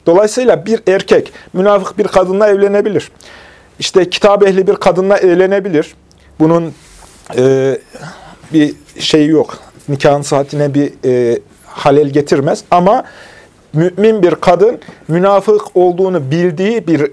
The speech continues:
erkekle evlenemez. Çünkü onu kendisine veli kılmış olur. Onları veli edinmeyi de Allah Azze ve Celle yak-, yasaklıyor Tevbe suresinde. Ee,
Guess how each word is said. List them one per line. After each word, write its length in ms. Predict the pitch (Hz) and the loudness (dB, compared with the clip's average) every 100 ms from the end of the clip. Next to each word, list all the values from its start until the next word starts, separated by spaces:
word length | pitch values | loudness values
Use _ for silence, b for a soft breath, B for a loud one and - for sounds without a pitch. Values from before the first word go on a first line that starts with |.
| - | -2
erkekle 640 | 175 170 170 156 185 233 - | -2 0 -2 0 0 0 0
evlenemez. 520 | 175 175 180 185 220 | 0 2 0 0 -6
Çünkü 220 | - 190 196 | -4 -2 0
onu 180 | 208 | -2
kendisine 520 | 185 196 170 156 214 160 | -2 -2 -2 -2 -2 0
veli 240 | 156 190 | 0 0
kılmış 440 | 190 156 131 113 | -2 -4 -4 -2
olur. 180 | 117 104 | -2 -2
Onları 380 | 165 180 190 175 | -2 0 2 2
veli 200 | 175 175 | 0 -2
edinmeyi 400 | 156 147 143 139 | -4 -2 -2 0
de 120 | 208 - | -2 0
Allah 220 | 160 151 | 0 0
Azze 180 | 127 127 | 0 -2
ve 60 | |
Celle 240 | 127 202 180 | -2 0 2
yak-, 240 | 151 147 - | 2 0 -2
yasaklıyor 520 | 143 131 156 170 143 | 0 2 0 2 0
Tevbe 280 | - 139 131 | 0 -2 -2
suresinde. 580 | - 123 113 143 165 220 B B B B - - | -2 -2 -2 -2 -4 -6 B B B B -12 0
Ee, 360 | 143 143 143 | 2 4 2